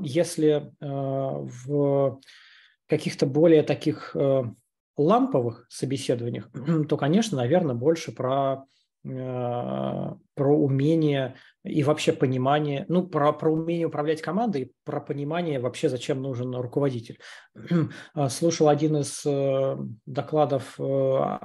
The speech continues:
Андрея Смирнова, э, из Икс пять, не помню, где вот доклад был, ну, относительно недавно. Вот он рассказал, он, типа, говорит, я когда к, э, тимлидов собеседую, я, в принципе, <clears throat> э,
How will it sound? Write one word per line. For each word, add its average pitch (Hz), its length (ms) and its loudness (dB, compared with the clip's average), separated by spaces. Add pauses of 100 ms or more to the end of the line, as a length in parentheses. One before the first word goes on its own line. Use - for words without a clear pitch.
Андрея 147 320 4
Смирнова, 131 560 -2 (420)
э, 131 340 2
из 127 120 0
Икс - 160 -6
пять, 131 300 2
не 175 800 0
помню, 139 280 2
где 131 180 2
вот 127 300 -2
доклад 143 460 0
был, 233 120 6
ну, 147 160 2
относительно 147 580 -2
недавно. 123 420 0 (300)
Вот 147 160 -2
он 196 100 8
рассказал, 151 380 2
он, 127 160 -4
типа, 131 200 -8
говорит, 120 220 -4
я 143 100 4
когда 131 240 0
к, - 260 -12
э, 131 300 0
тимлидов 143 380 0
собеседую, 147 560 -2
я, 170 240 2
в 185 80 -6
принципе, 160 500 0 (320)
<clears throat> - 560 0
э, 139 300 0